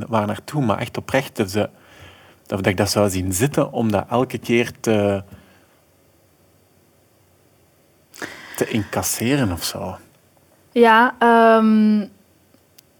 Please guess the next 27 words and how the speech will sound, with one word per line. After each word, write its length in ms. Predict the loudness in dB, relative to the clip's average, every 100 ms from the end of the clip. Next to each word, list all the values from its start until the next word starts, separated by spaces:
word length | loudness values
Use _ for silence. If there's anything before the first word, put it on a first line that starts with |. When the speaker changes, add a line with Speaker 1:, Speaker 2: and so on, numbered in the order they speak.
| _ _ _ -6
Speaker 2:
ik 120 | 2
zeg 200 | 4 6
alt-, 220 | 4 2
ik 140 | -6 -2
zeg 220 | -2 2
vaak: 420 | 4 4 2 -4
mijn 220 | -2 2
naam 220 | 4 4
is 160 | 4 2
wie 100 | 2
ik 200 | 2 0
ben, 320 | 0 0 0 -6 _ _ _
dus 220 | -8 -2
Jihad. 540 | 0 2 2 0 -14 _ _
De 280 | -4 0 2
letterlijke 420 | 2 -2 -6 -6
betekenis 440 | -6 -4 -2 -2 -2
is 260 | -6 -10
streven 580 | -6 0 4 4 4 0 -2 _
en 300 | -4 -4 -4 -6
Speaker 1:
Mhm. 80 | -10
Speaker 2:
sterk 380 | -4 0 0 0
in 60 | -2
je 60 |
schoenen 340 | -4 -6 -4 -4
staan 380 | -2 0 0
en 360 | -4 -6 -6